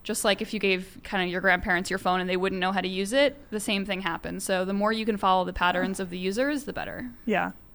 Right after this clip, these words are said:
Speaker 2: So i-, are there any specific features or views in Tropos where you've had to kind of make decisions about this?
Speaker 1: Uh,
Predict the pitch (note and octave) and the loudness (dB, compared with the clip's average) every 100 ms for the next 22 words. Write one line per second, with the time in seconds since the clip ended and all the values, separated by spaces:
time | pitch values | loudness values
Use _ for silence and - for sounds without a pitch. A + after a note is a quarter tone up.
0 | - - - - - - - - A#3+ A3+ | -20 -20 -20 -18 -18 -12 2 10 10 12
1 | A#3 B3 A3+ A3+ A#3 A#3 A#3 G#3+ A3+ - | 10 10 10 10 10 8 6 4 4 4
2 | G3+ G3+ - - - G3+ G3+ F#3 F#3 F#3+ | 2 2 -8 -2 2 4 6 4 4 2
3 | - - - F#3 F3 E3 E3 E3+ E3+ F3+ | -4 -6 -4 0 2 4 4 2 2 0
4 | - F#3 E3+ E3 E3+ G3 G3 - - A#3 | -2 -2 0 0 0 -2 -4 -6 -2 2
5 | G#3 F#3 E3+ F#3 G#3+ - - - A3 - | 2 2 0 2 2 0 -6 -8 -10 -2
6 | F#3 E3+ E3+ E3+ E3 - F3+ F3 E3 - | 0 0 0 -2 -6 -6 -2 -2 -4 -8
7 | - F3 D#3+ D#3+ - F#3 F3+ F#3 F3+ F#3+ | -6 -4 -4 -8 -4 -4 -2 -4 -2 0
8 | G3 - - F#3 F3+ G#3+ A3+ - - - | 0 -2 -2 0 0 -2 -4 -8 -10 2
9 | B3 B3 B3 B3 A#3 A#3 A#3+ | 6 8 8 8 8 6 4